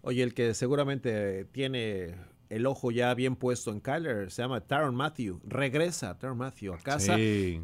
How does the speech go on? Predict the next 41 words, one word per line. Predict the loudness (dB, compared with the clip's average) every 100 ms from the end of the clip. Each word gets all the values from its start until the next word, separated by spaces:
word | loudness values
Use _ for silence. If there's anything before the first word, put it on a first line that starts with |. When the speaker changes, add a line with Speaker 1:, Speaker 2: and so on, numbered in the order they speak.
| -4
Speaker 1:
Ese | -4 -2 0
cuate | 0 2 2
yo | 2
creo | 2 2
que | 2 2
va | 2
a | 2
querer | 2 2
tener | 2 0 2
una | 0
buena | 2 2 2
noche | 0 -2 0 0
y | 2 4
aguas | 4 2
con | -2 -4
él, | -4
¿no? | -4 -8 -14 -20 -16
Speaker 2:
Sí, | 0 2
Tyrann | 6 8 10
Mathieu, | 10 8 6 6
te, | 6 4 4 2
hablas | 6 8 8 8
de, | 6 6 4 -2 -12 -20 _
de | 2 4 6 4 4 2 2
Marshawn | 6 6 6 6
Lattimore, | 8 8 8 6
que | 4
por | 2
cierto | 2 4
tuvo | 6 6
limitado | 6 4 4 4 6
el |
día | 4 4
de | 6
hoy. | 4 2 0 -16 -20 -2
Marcus | 4 6 6 6
May, | 6 8 8
Chris | 6 4 4 6
Harris, | 6 6 6 6 2 -4 -14 -20 -4
este, | -2 0 2 2 4
Paulson | 6 6 6 6 4